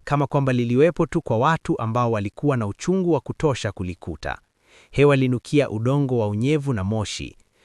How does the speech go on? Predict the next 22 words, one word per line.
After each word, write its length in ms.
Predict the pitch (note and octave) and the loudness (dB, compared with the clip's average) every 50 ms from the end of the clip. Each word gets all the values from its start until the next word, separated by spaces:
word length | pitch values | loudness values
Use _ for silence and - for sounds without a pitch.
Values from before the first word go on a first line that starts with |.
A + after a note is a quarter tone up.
| _ _ _ - | _ _ _ -10
Mganga 440 | D2+ E2+ G2+ B2 C#3 C#3+ C3+ C3 | -6 -2 0 2 2 2 2 0
wa 80 | B2 A2+ | 0 -2
kienyeji 600 | - - - G#2 G#2+ C3+ E3 E3+ D3+ B2 A2 F#2+ | -2 -4 -4 -2 0 2 2 2 0 -2 -4 -4
alikaa 420 | - G#2+ A2 A2 - - D3 C3+ | -4 -4 -4 -4 -4 -2 -4 -4
kimya 400 | - - - F#3+ F#3+ F#3+ F3+ F3 | -4 -4 -4 -4 -2 -2 -2 -2
kana 240 | - - D3 C3 B2+ | -4 -4 -4 -6 -6
kwamba 360 | - - D#3 E3 D#3+ D#3+ D3+ | -4 -2 -2 0 0 -2 -2
alikuwa 460 | B2+ A#2+ A#2 A#2 - - F3+ F3+ - - | -2 -4 -6 -6 -4 -2 0 0 0 -2
akimtazamia. 840 | B2+ - - A#2+ A2+ - A2 G2+ G#2 G2+ G#2 G2+ F2 D2+ C2+ - - - _ _ _ _ _ _ _ - _ - | -4 -8 -8 -6 -4 -4 -4 -4 -4 -4 -4 -4 -4 -6 -8 -10 -12 -16 _ _ _ _ _ _ _ -10 _ -2
Alimtazama 640 | B2 C3 C3 C3 C3+ D3 C#3 E3+ F#3+ G3 F#3+ F3+ | 0 0 0 0 0 0 2 2 2 2 2 2
Juma 280 | D3+ D3+ D#3+ D#3 D#3+ C#3+ | 2 0 0 0 0 0
mara 240 | C3+ C3 B2 A#2+ A#2+ | 0 0 0 0 0
moja 340 | C3 D3 D#3 D3+ D3 D3 C#3 | 0 0 0 0 0 0 -2
na 100 | B2+ - | -2 -4
kusema 460 | - A#2+ - - E3 D3+ A2+ F#2 E2 | -6 -8 -2 0 0 0 0 -2 -4
kwa 160 | - - E2+ | -4 -6 -6
utulivu, 600 | E2+ - - F2+ F2+ F2 D#2+ C#2 C#2 C#2 - - _ _ _ _ _ _ _ _ _ - | -6 -6 -6 -6 -4 -4 -6 -6 -8 -10 -12 -12 _ _ _ _ _ _ _ _ _ -4
"Umekuja 520 | A#2+ B2+ C3 B2+ - - G3 F#3 F3+ F3 | -2 0 0 -2 -2 -4 -2 0 0 0
kumwondoa 600 | - - D3+ D3 C#3+ C#3 C3+ C#3 D3+ D#3 D3 D3 | 0 -2 -4 -2 -2 0 2 2 4 4 4 2
mtu 300 | D#3+ D#3 D3 - - G#2 | 0 -4 -4 -4 -4 -6
njiani 380 | F#2+ G2 F2+ G2+ G2 F#2 F2+ E2+ | -6 -4 -4 -4 -4 -2 -2 -4
mwako." 520 | D#2+ D#2+ D2+ C#2 - - - - - - | -4 -4 -6 -6 -8 -8 -10 -10 -10 -10